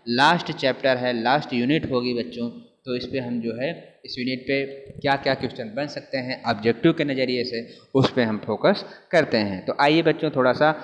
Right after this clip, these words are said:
हम, अ, थोड़ा सा basic फंडा समझते हैं, basic concept clear करते हैं, फिर और वहाँ से objective question क्या बन सकता है, तो उस पे हम study करते हैं। तो बच्चों देखिए, अ,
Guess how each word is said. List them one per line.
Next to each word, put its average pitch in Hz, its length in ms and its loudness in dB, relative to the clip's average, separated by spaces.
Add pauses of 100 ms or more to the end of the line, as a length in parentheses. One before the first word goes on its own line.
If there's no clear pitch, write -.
(260)
हम, 135 360 -2 (100)
अ, 120 220 6 (340)
थोड़ा 131 160 6
सा 127 240 4 (400)
basic 131 340 2
फंडा 143 380 2
समझते 135 480 0
हैं, 113 160 -2
basic 123 480 -4 (280)
concept 135 420 0
clear 135 220 0
करते 113 300 -6
हैं, 120 260 -10
फिर 135 220 -6
और 123 140 4
वहाँ 113 240 0
से 120 120 0
objective 110 340 -2
question 110 280 -6
क्या 104 160 -2
बन 123 160 2
सकता 110 360 -4
है, 120 140 -8 (520)
तो 113 140 0
उस 110 140 -6
पे 113 80 0
हम 104 160 -2
study 113 280 0
करते 156 560 0
हैं। 95 300 -4 (360)
तो 120 140 6
बच्चों 139 300 4
देखिए, 156 300 4
अ, - 200 -8